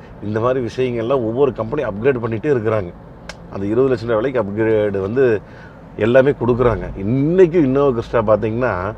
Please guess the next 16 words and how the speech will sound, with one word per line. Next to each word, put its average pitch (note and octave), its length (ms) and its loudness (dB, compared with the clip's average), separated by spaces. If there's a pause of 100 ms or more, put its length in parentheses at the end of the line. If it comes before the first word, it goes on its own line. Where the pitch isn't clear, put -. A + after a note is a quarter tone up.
(580)
முப்பத்தி A#2 640 -2
ரெண்டு A#2+ 220 2
லட்சம் G#2 240 -2
கொண்டு A2+ 180 0
போயிட்டாங்க F#2+ 320 -2
வண்டியை, F2 400 -4
கிறிஸ்டாவை. F#2 460 -2 (240)
ஆனா A2 200 -2
எந்த G#2+ 440 -2
ஆப்ஷனுமே A2+ 340 -2
இல்லை. F#2 260 -6 (440)
ஏசி, G2 400 -4
பவர் C#3 220 -2
ஸ்டீரிங், B2+ 280 -4
பவர் G#2+ 200 2
விண்டோ, G2 300 -2